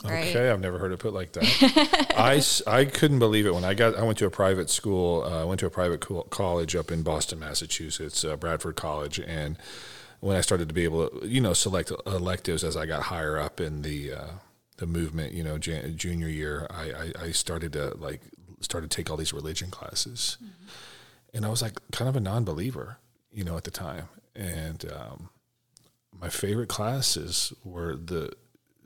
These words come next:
Speaker 2: philosophies of Eastern religion and spirituality and God and man. And I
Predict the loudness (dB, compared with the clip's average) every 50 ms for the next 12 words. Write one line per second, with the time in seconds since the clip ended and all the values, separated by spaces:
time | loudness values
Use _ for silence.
0 | -20 _ -10 -6 -4 -2 -2 0 0 0 0 0 -2 -2 -2 -2 -2 -2 -2 -4
1 | -4 -6 -6 -6 -4 -4 -4 -4 -4 -2 -2 -2 -4 -4 -6 _ _ _ _ _
2 | _ -14 -10 -8 -6 -6 -6 -6 -6 -8 -10 -12 _ _ _ _ _ _ _ _
3 | _ _ _ _ _ _ _ _ -2 -2 0 0 0 0 0 0 0 0 0 0
4 | -2 -2 -2 -2 -2 -2 -2 -2 -4 -4 -4 -4 -4 -4 -2 -2 -2 -2 -2 -2
5 | -4 -4 -4 -6 -8 -12 _ -8 -6 -4 -4 -4 -6 -8 _ _ -10 -6 -6 -6